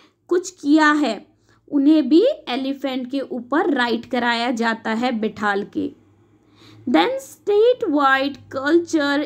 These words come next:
event will be put on show in this program। Republic Day parades are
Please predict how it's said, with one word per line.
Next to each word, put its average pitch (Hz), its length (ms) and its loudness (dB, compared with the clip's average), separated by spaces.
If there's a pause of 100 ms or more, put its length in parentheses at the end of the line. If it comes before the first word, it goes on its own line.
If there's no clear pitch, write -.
(120)
event 339 760 2
will 269 280 -2
be 277 200 2 (220)
put 415 260 -4 (120)
on 269 360 -2 (360)
show 370 360 0 (140)
in 285 240 4
this 285 320 0 (480)
program। 247 640 2 (300)
Republic 381 840 0
Day 269 300 0 (1700)
parades 330 520 4 (160)
are 269 320 0